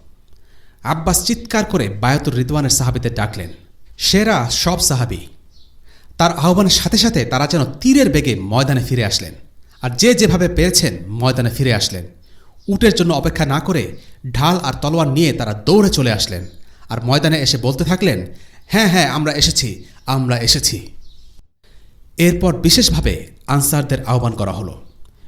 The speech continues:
বিশেষভাবে ডাকা হলো খাজরাজদের, ডাকা হলো একে একে সব গোত্রকে। মুসলিমদের অনেকেই প্রাথমিক ধাক্কা সামলে ময়দানে ফিরে এলো।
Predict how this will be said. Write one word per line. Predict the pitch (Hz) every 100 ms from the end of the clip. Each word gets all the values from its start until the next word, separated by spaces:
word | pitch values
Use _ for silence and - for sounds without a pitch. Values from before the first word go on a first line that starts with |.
| -
বিশেষভাবে | 131 180 214 160 156
ডাকা | 123 120
হলো | 151 175 104
খাজরাজদের, | - 135 - 113 - 95 90 - - - - - - - - - -
ডাকা | - 185
হলো | 226 - 110
একে | 143 165 170
একে | 165 123 123 101
সব | - - 247 151
গোত্রকে। | 156 - 104 90 - - - - - - - - - - - - - 131
মুসলিমদের | 202 - 208 202 -
অনেকেই | 147 202 220 214
প্রাথমিক | - 139 165 170
ধাক্কা | 170 139 131 143
সামলে | - 139 175 110 98
ময়দানে | 104 120 117 120
ফিরে | 123 123
এলো। | 98 87